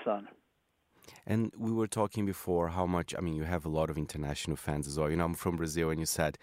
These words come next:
Speaker 2: you have a lot of fans over there. But what about here in Europe? I mean, you're, you're starting in Portugal as well. I have a feeling ha-, there will be a lot of Brazilians in the audience in Portugal.
Speaker 1: I hope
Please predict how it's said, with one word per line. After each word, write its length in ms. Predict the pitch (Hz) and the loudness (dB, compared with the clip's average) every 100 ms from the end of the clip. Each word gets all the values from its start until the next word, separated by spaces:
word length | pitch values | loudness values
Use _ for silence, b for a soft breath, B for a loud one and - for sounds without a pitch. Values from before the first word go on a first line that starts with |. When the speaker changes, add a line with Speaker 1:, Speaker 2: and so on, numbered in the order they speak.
| B B B - | B B B -12
Speaker 2:
you 80 | 82 | -8
have 100 | 76 | -4
a 40 | |
lot 100 | 82 | -2
of 80 | 78 | -2
fans 380 | - 85 80 76 | 0 0 2 -2
over 160 | 76 78 | -4 -2
there. 320 | 82 80 76 B B | 0 0 -2 B B
But 100 | - | 0
what 140 | 107 127 | 4 4
about 300 | 123 117 - | 6 4 4
here 200 | 113 98 | 4 6
in 120 | 95 | 6
Europe? 360 | 104 92 80 90 | 6 4 2 0
I 40 | |
mean, 160 | 87 90 | 2 2
you're, 120 | 92 | 2
you're 180 | 95 92 | 0 0
starting 500 | - 113 110 - 104 | 4 4 4 4 2
in 100 | 92 | 2
Portugal 640 | 101 110 - 78 73 73 | 2 2 0 -4 -4 -4
as 100 | 78 | -4
well. 240 | 76 76 B B B | -2 -4 B B B
I 60 | 117 | 4
have 140 | 147 | 4
a 60 | 143 | 4
feeling 280 | 151 139 127 | 6 6 6
ha-, 100 | - | 4
there 140 | 117 | 4
will 80 | 117 | 4
be 100 | 113 | 6
a 60 | 113 | 6
lot 160 | 117 | 4
of 80 | 131 | 4
Brazilians 400 | 110 101 127 110 | 2 6 6 8
in 100 | 127 | 6
the 100 | 117 | 6
audience 420 | 120 123 110 95 | 6 6 4 4
in 100 | 98 | 2
Portugal. 560 | - 117 - - 123 127 - | 4 4 4 0 2 2 2
Speaker 1:
I 120 | 147 | 4
hope 180 | 165 | 4